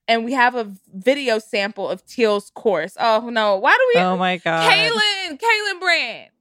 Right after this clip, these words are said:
Speaker 1: you are too good at research. Why, why we gotta watch this lady so much?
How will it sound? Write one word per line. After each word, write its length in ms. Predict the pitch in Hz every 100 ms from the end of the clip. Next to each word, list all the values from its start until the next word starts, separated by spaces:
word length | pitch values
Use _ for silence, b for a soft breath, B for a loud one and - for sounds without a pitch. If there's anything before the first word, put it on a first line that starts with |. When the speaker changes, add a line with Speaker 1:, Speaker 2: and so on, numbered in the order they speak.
| -
Speaker 1:
you 160 | 311
are 140 | 440 466
too 220 | - 415 381
good 120 | 392
at 160 | 349 311
research. 440 | 311 349 370 233 254
Why, 340 | 285 302 381 311
why 220 | 339 415
we 60 | 427
gotta 240 | 359 330
watch 240 | 311 349
this 160 | - 349
lady 280 | 294 277 285
so 200 | 277 240
much? 360 | 285 285 277